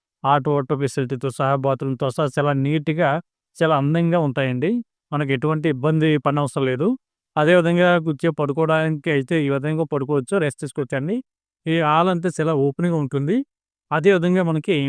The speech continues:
రూమ్ అన్నది ఎవరికి ఇవ్వరు అనేటువంటి విషయానికి వస్తే, పెళ్లి కాని అబ్బాయికి కాని, అమ్మాయికి కాని రూమ్ అయితే ఇవ్వరండి.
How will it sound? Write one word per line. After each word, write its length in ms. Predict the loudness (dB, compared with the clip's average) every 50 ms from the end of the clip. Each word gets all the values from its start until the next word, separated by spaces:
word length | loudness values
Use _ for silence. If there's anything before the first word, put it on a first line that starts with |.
| -2 -4 -6 -8 _ _ _ _ _ _ _ _ _ _ _
రూమ్ 300 | -2 0 2 4 4 4 2
అన్నది 360 | 2 2 2 2 4 4 4 4
ఎవరికి 320 | 4 2 0 0 0 0
ఇవ్వరు 200 | 0 0 2 2
అనేటువంటి 420 | 0 0 -2 -2 0 -2 0 0 0
విషయానికి 320 | -2 -2 -2 -2 -2 -2
వస్తే, 220 | -4 -2 -2 0 0 0 0
పెళ్లి 260 | 2 0 0 2 2 2
కాని 180 | 0 2 0
అబ్బాయికి 360 | 0 -2 0 0 0 0 0
కాని, 140 | -2 -2 -2
అమ్మాయికి 280 | -2 -2 -2 -2 -2 -2
కాని 160 | -2 -2 0
రూమ్ 180 | 0 0 0 0
అయితే 160 | -2 -2 0 0
ఇవ్వరండి. 340 | 0 0 0 0 0 -2